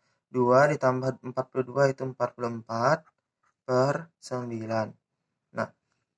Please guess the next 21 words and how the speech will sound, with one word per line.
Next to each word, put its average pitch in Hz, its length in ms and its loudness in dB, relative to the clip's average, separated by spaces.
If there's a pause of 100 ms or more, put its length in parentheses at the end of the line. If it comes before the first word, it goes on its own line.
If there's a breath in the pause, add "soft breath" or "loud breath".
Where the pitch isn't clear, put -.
(880)
empat - 160 -16
puluh 120 240 -4
empat 117 180 -6
per 117 140 -10
sembilan 120 560 -2 (720)
ini 139 480 -4
karena 135 240 2
pembilangnya 131 560 2
itu 160 240 -2
lebih 143 240 0
besar 156 240 0
daripada 139 400 2
penyebut, 135 480 -4 (480)
berarti 123 320 0
bisa 156 240 0
terubah 143 320 -6
menjadi 127 240 -4
pecahan 123 320 -6
campuran. 117 720 -2 (240)
Dapat 113 400 -10
empat 117 640 0